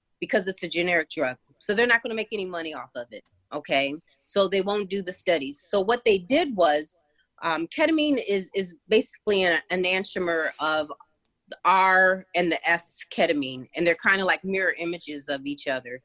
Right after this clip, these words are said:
And what they did was they extracted the S ketamine out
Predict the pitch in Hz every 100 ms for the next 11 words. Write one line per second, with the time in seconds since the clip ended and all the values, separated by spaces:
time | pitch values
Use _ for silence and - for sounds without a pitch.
0 | _ _ _ _ 147 160 175 202 - 202
1 | 180 196 220 202 180 175 202 196 170 -
2 | - 196 196 214 262 - 202 175 165 185
3 | 233 - - 254 175 156 147 139 147 _
4 | _ - 151 139 135